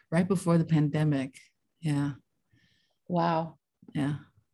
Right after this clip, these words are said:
Speaker 2: You were there right before in twenty twenty?
Speaker 1: Yeah, I, I caught, I caught, I'm pretty sure I caught covid in London in twenty nineteen.
Speaker 2: Oh.
Speaker 1: So I was, <laughs> I was sick as shit. Um, I was super sick, and I had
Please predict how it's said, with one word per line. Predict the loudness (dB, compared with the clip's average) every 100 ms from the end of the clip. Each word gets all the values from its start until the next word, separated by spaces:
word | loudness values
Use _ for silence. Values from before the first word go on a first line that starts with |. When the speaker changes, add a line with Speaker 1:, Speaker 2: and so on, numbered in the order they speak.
| _ 2
Speaker 2:
You | 6
were | 6
there | 8 6 6
right | 2 -2
before | -8 -4 -2 0 0 -2
in | -2 -2
twenty | -2 -4 -2
twenty? | -4 -4 -6 -12 _ _ -20 -4
Speaker 1:
Yeah, | -2 0
I, | 0 0 -2
I | -4 -4
caught, | 0 2 2 -2 -2
I | -2
caught, | 0 -2 0
I'm |
pretty | 0 0
sure | 0 -2
I |
caught | -2 -6 -4
covid | -4 -4 -4
in | -4 -6
London | -6 -6 -4 -4 -6
in | -8
twenty | -4 -2
nineteen. | 0 -2 -6 -14 -16 -16
Speaker 2:
Oh. | -20 _ _ _ _ 2
Speaker 1:
So | 4
I |
was, | 6 4 0 2
<laughs> |
I | 0 0 -6 0
was | 0 0 -6 -6 0
sick | 0 0
as | -2 -2
shit. | -4 0 2 2 0 -10 -16 -16 -6 0
Um, | 2 0 0
I | -2
was | 0 0 -2 -4
super | -6 -2 -4
sick, | -2 -2 -2 -2
and | -6 -4
I |
had | -4 -2 -4 -6